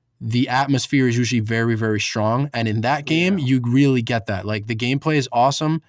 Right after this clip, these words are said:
Speaker 1: and it's, it's very based on, um, you have a companion, and, like, it's kind of stuff that maybe you've seen in other games. Like, there are missions in,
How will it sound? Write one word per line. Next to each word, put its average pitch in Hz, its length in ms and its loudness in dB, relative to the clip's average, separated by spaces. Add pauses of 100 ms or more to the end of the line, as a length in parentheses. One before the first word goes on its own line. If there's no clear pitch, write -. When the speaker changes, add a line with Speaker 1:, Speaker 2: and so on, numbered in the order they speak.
(180)
Speaker 1:
and 113 160 -2
it's, 110 160 -6
it's 113 180 -4
very 123 540 0
based 117 380 -2
on, 117 180 0
um, 104 400 -2 (320)
you 123 140 2
have 131 100 2
a 113 60 0
companion, 120 640 0 (240)
and, 135 140 0
like, 139 220 0
it's 175 200 -2
kind 208 240 0
of 165 120 -2
stuff - 300 -2
that 143 120 -4
maybe 139 260 4
you've 135 220 2
seen 127 380 0
in 117 200 -2
other 117 200 0
games. 117 340 0
Like, 110 140 -4
there 127 120 0
are 127 100 0
missions 123 600 0
in, 110 280 -2